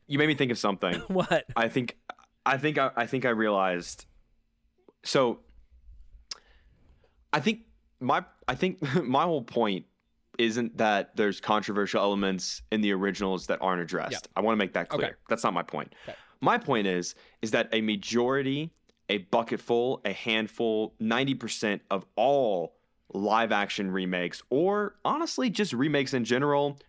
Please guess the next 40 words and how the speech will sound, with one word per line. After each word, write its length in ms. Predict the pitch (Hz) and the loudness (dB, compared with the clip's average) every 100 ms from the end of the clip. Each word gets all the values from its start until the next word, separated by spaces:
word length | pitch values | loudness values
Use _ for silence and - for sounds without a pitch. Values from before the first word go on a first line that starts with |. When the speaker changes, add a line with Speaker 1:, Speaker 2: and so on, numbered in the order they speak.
| _ _ | _ _
Speaker 1:
are 100 | 87 | -10
pretty 280 | - 92 90 | -4 -2 -2
bad. 300 | 85 76 76 | -2 -4 -6
Speaker 2:
Yeah. 100 | - - _ _ - - - | -8 -12 _ _ -20 -20 -8
But 420 | - 254 247 285 - _ _ _ - | 2 6 6 4 0 _ _ _ -2
Speaker 1:
I 80 | 160 | 2
mean, 160 | 185 190 | 4 6
Speaker 2:
but 60 | 185 | 10
Speaker 1:
honestly, 380 | 269 311 294 101 | 12 12 10 8
like, 180 | 117 135 | 4 4
they 120 | 160 | 2
are. 460 | - 202 85 - - _ - - - _ - 127 | 4 2 0 -6 -12 _ -20 -20 -20 _ -18 4
Speaker 2:
But 420 | 196 269 220 - _ _ _ | 6 8 4 0 _ _ _
you're 180 | 123 156 | -6 -4
excited 380 | 165 - 165 147 | -2 -2 -2 -4
to 60 | 143 | -6
see 140 | 170 | -4
the 120 | 147 | -2
Teenage 400 | 135 165 147 135 | -4 -4 -6 -6
Mutant 240 | 135 135 127 | -6 -8 -8
Ninja 180 | 127 113 | -8 -6
Turtles 300 | 139 233 151 | -6 -6 -8
that's 140 | 127 | -10
coming 200 | 139 123 | -8 -8
out 120 | 113 | -8
this 140 | 107 113 | -10 -12
year. 120 | 139 _ _ _ _ _ _ _ _ _ _ _ _ _ _ - - | -14 _ _ _ _ _ _ _ _ _ _ _ _ _ _ -20 -4
Speaker 1:
So, 420 | - 202 185 185 | 2 4 4 0
but 120 | 165 | 0
that's 160 | 226 226 | 0 2
not 160 | 247 | 0
really 220 | 208 196 160 | 0 2 2
a 60 | |
remake, 220 | 113 139 | 2 4
Speaker 2:
Yes, 280 | 196 196 - | 4 4 2
it 60 | 247 | 2
Speaker 1:
right? 140 | 120 | 2
Speaker 2:
is, 60 | 302 | 4
Speaker 1:
Because 240 | 403 - | 2 2
Speaker 2:
though. 380 | 202 190 117 - | 2 0 0 -8